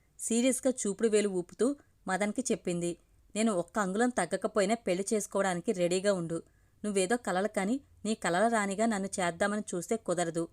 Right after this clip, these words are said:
నా డ్రీమ్ బాయ్ నన్ను ఇలాంటి మాటలతో వేధించడు." మదన్ ఇంకో రెండు రోజులున్నా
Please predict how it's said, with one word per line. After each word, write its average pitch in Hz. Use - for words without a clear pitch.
నా 208
డ్రీమ్ 196
బాయ్ 233
నన్ను 190
ఇలాంటి 185
మాటలతో 180
వేధించడు." 175
మదన్ 196
ఇంకో 214
రెండు 180
రోజులున్నా 196